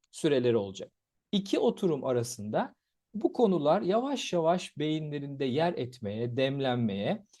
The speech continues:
ve günlük hayatta davranışlarına uyarlanmaya aday hale gelecekler. Belki o sırada bazı soruları ortaya çıkacak. Bunu hayatlarının bir parçası haline getirecekler. Zaten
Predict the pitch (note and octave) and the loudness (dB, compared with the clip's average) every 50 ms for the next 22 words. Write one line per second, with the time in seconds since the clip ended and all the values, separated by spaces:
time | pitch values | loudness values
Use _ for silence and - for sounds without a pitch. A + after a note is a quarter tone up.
0 | _ _ _ - E3+ E3 D#3 E3+ G#3+ A3+ B3 C4+ C#4 C4+ A3 G3 F3 E3 E3 E3 | _ _ _ 2 2 2 4 4 4 4 4 2 0 0 0 2 4 4 2 2
1 | - - G3+ A3 A#3 A3+ _ _ _ _ _ _ _ - D#3+ E3 E3 F3 F3+ F3 | -2 -4 -4 -4 -4 -4 _ _ _ _ _ _ _ 2 4 6 6 6 6 4
2 | E3+ F3 E3+ - - E3+ D#3+ D#3+ F3 F#3 G#3 A3 A3+ - _ _ _ _ - D#3 | 2 0 -2 -6 -6 -6 -4 -4 -2 -4 -4 -4 -6 -8 _ _ _ _ -2 4
3 | D#3+ E3+ E3+ E3 D#3+ D#3 D3+ D3+ D3+ D3+ D3 C#3+ D3+ F3+ G#3+ G#3+ - E3 D3+ E3 | 6 6 8 8 6 4 2 0 -4 -4 -4 -6 -4 -4 -2 0 2 4 6 8
4 | E3+ E3 D#3 D#3 - _ - C3+ A#2+ A#2 G2+ G2+ G2 G2 F2 - - - - _ | 8 8 8 6 2 _ 2 4 4 4 2 0 -4 -6 -8 -8 -10 -12 -12 _
5 | - - - F#3+ A3+ C4+ C#4+ C#4 - - C4 - - - F#3+ D#3 D#3 E3+ G3 A#3 | -10 0 6 8 8 8 8 6 0 0 0 0 2 2 2 4 4 4 4 2
6 | A#3 - _ _ _ _ - F#3 F#3 D#3+ C#3 D3+ F3 - - D3+ D3 D3 D3 D3+ | 2 -2 _ _ _ _ 4 6 6 6 6 4 0 0 2 2 4 4 4 4
7 | D3+ D3 C3 A#2 - B2 G#2+ G#2 - - - A2+ G2+ B2+ E3 E3+ - - D3+ D#3 | 6 6 4 4 2 0 0 0 -2 -6 -10 -4 0 0 0 0 2 2 4 6
8 | E3 E3+ F#3+ G3 G3 G3 - - - - - - D#3+ F3+ F3+ F3+ - F#3 F3 F3+ | 8 8 6 6 4 0 -8 -16 -20 -6 2 6 6 6 6 6 4 4 4 6
9 | F3 F#3 G3+ G3 F3 - - D#3+ D3+ D3+ - - D#3 D3 - D3+ C3 A#2 A2+ A#2 | 6 6 6 4 4 4 4 4 4 6 4 2 -2 -2 0 0 2 4 4 2
10 | A#2 G#2 G#2+ G2 - A#2+ G2+ G#2+ A2+ A2+ - - C#3 C#3+ D3+ F#3 F3+ E3+ E3+ - | 2 -2 -4 -6 -8 -8 -6 -4 -6 -6 -4 -4 -4 -2 0 0 0 0 2 0
11 | F3 F3+ | -2 -2